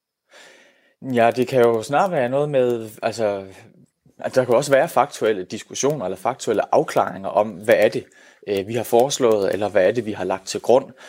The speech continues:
øh, for et eller andet forslag. Og, øh, det, det synes jeg som sagt er fuldstændig, øh, legitimt og bare en del af et professionelt arbejde at være i kontakt, øh, med de her forskellige eksperter og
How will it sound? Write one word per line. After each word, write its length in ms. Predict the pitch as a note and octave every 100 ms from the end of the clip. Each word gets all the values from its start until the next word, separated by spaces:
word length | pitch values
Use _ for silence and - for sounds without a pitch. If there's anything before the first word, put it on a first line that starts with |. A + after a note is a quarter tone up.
| - -
øh, 200 | F#2 F#2
for 120 | -
et 140 | G#2+
eller 120 | A2
andet 160 | G2 A2
forslag. 540 | - G#2 G#2+ G2 F#2 - - - -
Og, 300 | - G2 G2 - -
øh, 280 | C#2 D#2 - -
det, 360 | D#3+ - A2 C#3+
det 100 | C3
synes 180 | D3+
jeg 80 | C#3+
som 160 | A#2 G#2
sagt 260 | A2 A#2
er 100 | G2
fuldstændig, 640 | A2 B2 A#2 A2+ G2+ F#2 F#2 - -
øh, 220 | F2+ F2+ - - _ -
legitimt 640 | - A2 G#2 - D#3 B2+
og 140 | F#2+
bare 160 | F#2+ A2
en 80 | A#2+
del 200 | C3 C3
af 320 | F#3 G2+ G2+ - - - -
et 100 | G2+ -
professionelt 580 | G2+ C3 C#3 B2 A2 G2+
arbejde 440 | A2 C3 G#2+ G2
at 100 | F#2
være 200 | G2 A#2+
i 40 |
kontakt, 600 | A2+ G#2 - G#2 A#2+ - A#2+ G2
øh, 200 | F#2+ G2
med 140 | G#2+
de 120 | A2+
her 80 | G#2
forskellige 720 | - - A2 A2 F#2 F#2 F2+
eksperter 480 | - - G2+ C3 B2+
og 360 | G2+ F#2+ -